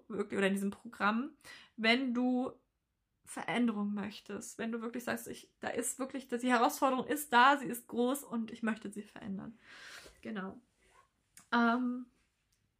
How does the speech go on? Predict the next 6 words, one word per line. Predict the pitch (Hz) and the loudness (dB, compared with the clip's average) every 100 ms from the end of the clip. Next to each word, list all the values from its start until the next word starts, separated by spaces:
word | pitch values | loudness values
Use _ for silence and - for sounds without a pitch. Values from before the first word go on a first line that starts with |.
| - | -4
das | 247 - | -2 0
war | 247 247 254 262 - _ _ _ _ | 2 4 2 -2 -10 _ _ _ _
Tipp | 240 214 | -10 -6
Nummer | 214 208 | -4 -4
zwei, | - - - - - - | -4 -6 -6 -8 -12 -14
genau. | 220 208 - 226 | -10 -8 -8 -10